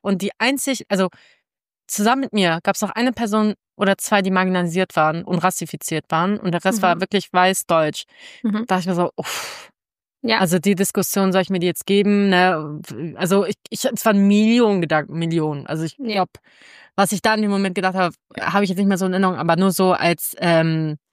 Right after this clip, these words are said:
Speaker 1: als Anekdote am Rand, ja, dass das auch nochmal Allyship ist, ne? Für andere einzustehen und Zivilcourage zu zeigen.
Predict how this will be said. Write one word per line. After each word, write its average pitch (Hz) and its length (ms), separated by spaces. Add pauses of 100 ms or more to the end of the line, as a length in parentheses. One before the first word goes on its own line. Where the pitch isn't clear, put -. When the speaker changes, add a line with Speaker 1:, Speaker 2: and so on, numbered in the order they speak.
(280)
Speaker 1:
als - 160
Anekdote 180 560
am 160 200
Rand, 165 360
ja, 170 220
dass 175 140
das - 180
auch 170 160
nochmal 160 220
Allyship 147 520
ist, 147 160
ne? 269 240
Für - 220
andere 170 340
einzustehen 170 440
und 151 60
Zivilcourage 151 640
zu - 160
zeigen. 147 360